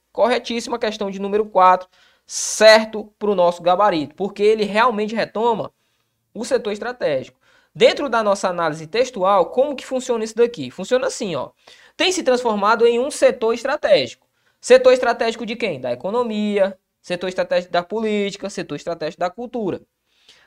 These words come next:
Da guerra, ela sempre foi, é sempre o foi, esse o aqui, sempre foi um setor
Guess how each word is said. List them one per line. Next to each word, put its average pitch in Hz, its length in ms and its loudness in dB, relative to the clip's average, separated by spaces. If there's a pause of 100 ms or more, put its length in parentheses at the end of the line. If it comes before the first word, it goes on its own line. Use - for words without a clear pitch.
Da 240 300 8
guerra, 180 720 0 (100)
ela 233 300 8
sempre 226 420 -2
foi, 175 1160 -2
é - 100 -10
sempre - 420 -10
o 202 380 6
foi, 208 400 2
esse 165 260 -4
o 175 140 2
aqui, 214 540 -8 (720)
sempre 147 360 -12
foi 151 340 -8
um 185 220 -10 (220)
setor 170 800 -8